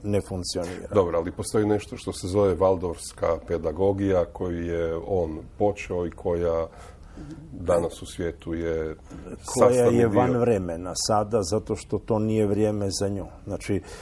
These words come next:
Speaker 1: kad mi idemo pogledati, ona je nastala u vrijeme kada se očekivalo da će etika, duhovnost, odnos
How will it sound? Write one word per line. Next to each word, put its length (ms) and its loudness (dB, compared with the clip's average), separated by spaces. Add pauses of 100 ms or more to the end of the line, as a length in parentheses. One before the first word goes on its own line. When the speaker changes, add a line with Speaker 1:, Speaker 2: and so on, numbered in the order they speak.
(300)
Speaker 1:
kad 160 4
mi 80 4
idemo 300 4
pogledati, 760 0 (640)
ona 280 6
je 80 0
nastala 560 2
u 100 2
vrijeme 540 4
kada 340 2 (140)
se 80 4
očekivalo 840 2 (580)
da 200 2
će 320 0
etika, 600 2
duhovnost, 1200 2
odnos 340 2